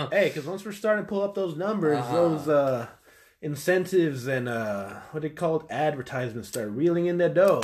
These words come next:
Speaker 1: So
Speaker 2: how about the first person?
Speaker 1: No.
Speaker 2: Yeah, yeah.
Speaker 1: No.
Speaker 2: How about we give away a twenty dollar gift card to Starbucks?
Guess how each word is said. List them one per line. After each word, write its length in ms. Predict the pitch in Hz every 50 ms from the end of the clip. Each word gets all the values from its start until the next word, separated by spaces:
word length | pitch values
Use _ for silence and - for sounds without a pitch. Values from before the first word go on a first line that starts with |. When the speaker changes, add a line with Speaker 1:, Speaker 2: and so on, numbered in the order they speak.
| -
Speaker 1:
So 300 | - - 117 98 90 92 - _
Speaker 2:
how 320 | _ - - 185 196 226 240
about 680 | 233 170 220 220 220 220 220 208 - - - - - -
the 120 | 160 151
first 960 | - - - - - - 180 208 226 240 240 240 226 - - - - _ _
person? 800 | _ - 202 202 208 202 190 - - 160 143 127 120 117 113 107
Speaker 1:
No. 200 | 101 95 85 - - _ _ _ _ _ _ _ _ _ _ _ _ _ -
Speaker 2:
Yeah, 160 | 160 190 202
yeah. 320 | 156 139 147 135 117 - - - - - - -
Speaker 1:
No. 100 | - 80 - - _ _
Speaker 2:
How 280 | - 185 196 220 220 220
about 420 | 170 190 202 202 202 202 170 165
we 80 | 175 196
give 180 | 156 185 190
away 320 | 196 185 175 180 185 185 185 - 151 143
a 80 | 139 143
twenty 480 | - - - 165 175 190 202 208 208
dollar 400 | 202 202 175 170 165 170 170 160
gift 340 | 139 127 143 147 151 147 -
card 360 | - - - 123 113 - -
to 80 | - 117
Starbucks? 1040 | - - - - 117 117 113 104 95 - - _ _ - - - - - - - _